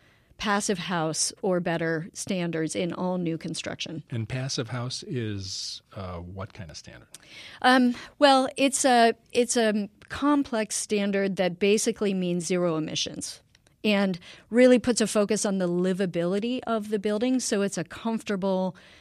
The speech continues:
Speaker 1: inviting place to live and also is emitting zero emissions.
Speaker 2: Um, we, we mentioned decarbonization of buildings, heating and cooling systems.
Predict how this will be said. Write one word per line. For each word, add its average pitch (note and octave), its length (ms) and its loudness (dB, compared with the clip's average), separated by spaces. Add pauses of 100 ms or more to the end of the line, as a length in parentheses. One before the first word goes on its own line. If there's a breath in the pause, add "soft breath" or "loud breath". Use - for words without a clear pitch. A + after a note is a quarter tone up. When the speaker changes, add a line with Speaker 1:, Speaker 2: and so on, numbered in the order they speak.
(180 loud breath)
Speaker 1:
inviting F#3 580 2
place F3 400 -2
to F#3 160 -2
live E3+ 260 2 (120)
and G#3+ 200 0
also F#3 540 0
is E3 460 -4 (320)
emitting E3 380 -2
zero D#3 260 -4
emissions. D3+ 500 -8 (540 loud breath)
Speaker 2:
Um, A#2 400 -2
we, C#3 100 -2
we B2+ 180 -2
mentioned C3 380 0
decarbonization A#2 1040 -2
of G2+ 220 -6
buildings, A2+ 480 -4
heating A#2+ 420 -2
and G#2 140 -2
cooling G#2 420 -2
systems. - 580 -8